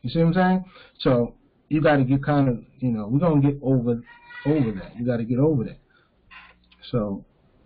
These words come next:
the way to get over that is just to perform well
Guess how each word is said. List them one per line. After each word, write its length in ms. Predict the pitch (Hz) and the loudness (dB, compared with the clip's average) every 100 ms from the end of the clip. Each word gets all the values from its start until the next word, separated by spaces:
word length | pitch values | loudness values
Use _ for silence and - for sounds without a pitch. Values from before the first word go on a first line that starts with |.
| 110 | 2
the 60 | |
way 160 | 135 131 | 6 6
to 100 | 127 | 4
get 140 | 123 | 2
over 320 | 135 185 143 120 | 2 2 2 -2
that 280 | 120 110 - | -2 -4 -8
is 200 | 127 117 - | -6 -6 -4
just 300 | 120 113 - | -6 -6 -6
to 200 | 110 101 - - - - _ _ _ _ _ - _ _ _ _ _ _ _ _ - | -8 -8 -12 -20 -20 -20 _ _ _ _ _ -20 _ _ _ _ _ _ _ _ 0
perform 680 | 139 - - 208 185 143 127 | 0 2 2 4 4 2 2
well 380 | 117 120 117 | 0 -2 -4